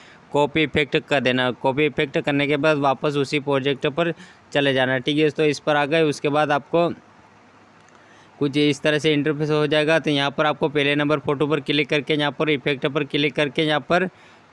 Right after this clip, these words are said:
three dot बिंदु पर click करके paste effect कर देना। इस तरह से कर दिया। उसके बाद इधर खाली जगह में टच कर देना। उसके बाद एक फ़ोटो छोड़ देना। ठीक है दोस्तों, ये, ये इसमें लगा दी, तो ये छोड़ देना और इस तरह से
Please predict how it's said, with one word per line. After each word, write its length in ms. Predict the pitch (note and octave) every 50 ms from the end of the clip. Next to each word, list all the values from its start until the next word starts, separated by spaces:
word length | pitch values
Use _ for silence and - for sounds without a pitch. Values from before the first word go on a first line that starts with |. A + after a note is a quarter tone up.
| _ - -
three 140 | - C#3+ D3
dot 200 | C#3+ D3+ D#3 D#3 D3
बिंदु 300 | C#3 D3 D3 D3 D#3 D#3
पर 120 | D3 D#3
click 300 | D3 - D3+ C#3+ D#3 C3
करके 280 | - D3+ C#3+ B2 F3 F3
paste 360 | F3 - D#3 C#3+ C#3+ C3+ -
effect 400 | D#3 D3 C#3 - D3+ D3+ D3+ - E3 C#3+
कर 200 | - - C#3 C3
देना। 240 | A#2+ B2+ B2 B2+ B2+
इस 220 | C3 C3 C3 - - -
तरह 160 | D#3+ D3+ D3+
से 60 | D3+ D3+
कर 160 | - D#3 D3+
दिया। 160 | C#3+ D#3+ D#3+
उसके 180 | D3 C3+ - D3+
बाद 180 | D3 D3+ D3+
इधर 180 | C#3+ D3 D#3 D#3+
खाली 220 | - D3 C3+ C3+ C3+
जगह 180 | C#3+ D3 D3+
में 100 | D3+ D3+
टच 200 | C3+ D3+ D3 C#3
कर 120 | - D3+ D3
देना। 240 | C3+ D#3 D#3 D#3+ D#3
उसके 200 | D3+ - - D3+
बाद 200 | C#3 D#3 D#3 C#3
एक 120 | D#3 D#3 C#3
फ़ोटो 400 | - - D3+ C3+ - F3 F#3 A#3 - - - - - - - -
छोड़ 260 | - D3+ D3 D3 C#3
देना। 240 | C3 C3+ C3 C3 C3+
ठीक 200 | B2+ D#3+ E3 E3
है 60 | E3+
दोस्तों, 280 | E3 D#3 - - E3+ E3+
ये, 280 | E3 D#3 D#3 D#3 D#3
ये 300 | D3 A2+ C3+ D3 D3+ D#3 D#3 D3 D3+
इसमें 240 | D3 - D3+ D#3 D3+
लगा 240 | D3+ D3 C#3+ D#3
दी, 160 | D#3 D3+ E3 D#3
तो 120 | D#3+ D#3+
ये 200 | D3+ D3+ D#3 D#3
छोड़ 240 | D3 - D3+ D3+ D3
देना 240 | C#3 D#3 D#3 E3 D#3+
और 160 | D#3 D#3 D#3
इस 200 | D#3 D3+ D3+ - - -
तरह 160 | D#3 D3 D3
से 180 | C#3+ D#3+ F3+